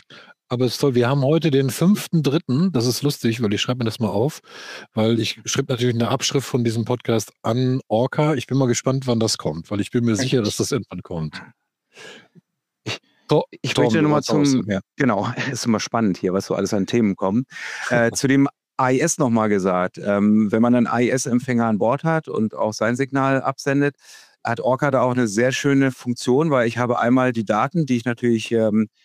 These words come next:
Speaker 2: in, ja, in Echtzeit habe, wenn ich nur die Marine-Traffic-Informationen habe, das ist ja nicht ganz in Echtzeit. Aber wenn ich da auf die Schiffe drauf gehe, holt mir Orca dann die Informationen von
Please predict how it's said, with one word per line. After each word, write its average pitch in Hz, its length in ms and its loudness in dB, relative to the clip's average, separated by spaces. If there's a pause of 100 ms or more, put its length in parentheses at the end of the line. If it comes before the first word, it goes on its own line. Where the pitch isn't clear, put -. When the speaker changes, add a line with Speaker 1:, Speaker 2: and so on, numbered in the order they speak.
(320)
Speaker 2:
in, 110 360 4
ja, 95 120 -4
in 98 120 -2
Echtzeit 131 500 -2
habe, 139 380 2
wenn 110 80 2
ich - 180 -6
nur 120 180 2
die 135 100 2
Marine-Traffic-Informationen 123 1300 0
habe, 117 200 0
das 104 140 -2
ist - 140 -20
ja 107 100 -2
nicht 110 180 -2
ganz 113 220 -2
in 107 100 -6
Echtzeit. 131 460 -4 (420)
Aber 120 440 2
wenn 123 100 2
ich 139 120 0
da 151 80 0
auf 139 80 -4
die 139 80 -6
Schiffe 208 260 0
drauf 107 320 -2
gehe, 95 320 0 (440)
holt 139 240 0
mir 147 160 0
Orca 156 380 0
dann 143 220 0
die 156 120 2
Informationen 151 800 0
von 143 400 2